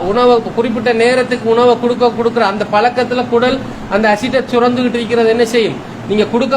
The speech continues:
மாட்டீங்கன்னு அந்த உடல் என்ன செய்யும்? அந்த அசிட் சுரக்கிறத குறைஞ்சுக்கிட்டு போகும். கேஸ்ட்ரிக் உள்ளவங்க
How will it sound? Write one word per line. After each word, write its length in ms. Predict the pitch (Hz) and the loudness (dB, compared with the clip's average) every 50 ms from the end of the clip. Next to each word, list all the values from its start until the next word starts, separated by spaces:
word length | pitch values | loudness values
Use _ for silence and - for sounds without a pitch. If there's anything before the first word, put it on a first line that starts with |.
| 262 247 | 2 2
மாட்டீங்கன்னு 680 | 240 240 226 240 233 233 226 226 226 226 226 233 233 | 2 0 0 0 0 2 2 2 2 2 2 2 2
அந்த 140 | 233 226 214 208 220 | 2 2 2 2 2
உடல் 200 | 226 233 226 226 | 4 4 2 2
என்ன 120 | 220 214 202 - | 2 0 0 0
செய்யும்? 200 | 208 180 156 135 - - - - - 151 | -2 -2 -2 -4 -8 -12 -14 -10 -8 -4
அந்த 100 | 170 175 190 | 0 0 0
அசிட் 240 | 190 190 240 220 - 240 | 0 0 -2 -2 0 0
சுரக்கிறத 400 | 226 226 214 220 214 208 208 202 - | 0 2 2 0 0 0 -2 -2 -2
குறைஞ்சுக்கிட்டு 460 | 202 202 220 214 208 226 214 185 190 - 196 | -2 0 0 0 0 0 0 0 -2 -2 -2
போகும். 180 | 185 165 151 139 - - - - - - 175 | -2 -2 -4 -6 -8 -10 -10 -12 -6 0 2
கேஸ்ட்ரிக் 420 | 202 226 220 220 226 240 196 214 220 | 2 2 2 0 -4 -2 0 0 2
உள்ளவங்க 380 | 220 214 208 208 202 190 185 | 2 2 2 2 2 2 2